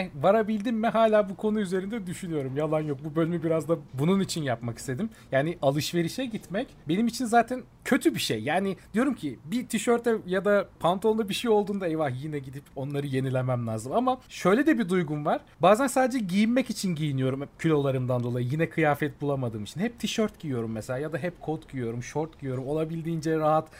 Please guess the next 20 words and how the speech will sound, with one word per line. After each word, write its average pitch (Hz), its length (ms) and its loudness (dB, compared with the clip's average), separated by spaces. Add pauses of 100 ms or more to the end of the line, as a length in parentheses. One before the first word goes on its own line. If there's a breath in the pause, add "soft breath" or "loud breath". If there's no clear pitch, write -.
(120)
daha 156 220 6
kolay 151 360 2
bulunabilen 143 480 -4
şeyler. 139 340 -2 (200 loud breath)
Ama 160 220 2
ben 185 200 4
de 269 60 -2
istiyorum 220 420 0
ki 214 260 -2 (140 loud breath)
ne 135 140 -4
bileyim 143 320 -4 (120)
gömlekler 131 540 2
giyeyim, 120 460 -2
ceketler 120 520 -2
giyeyim, 120 500 -2 (300 soft breath)
fularımı 120 380 0
takayım - 400 6
<laughs> 254 240 4
falan 269 120 10 (120)
arada. 226 320 6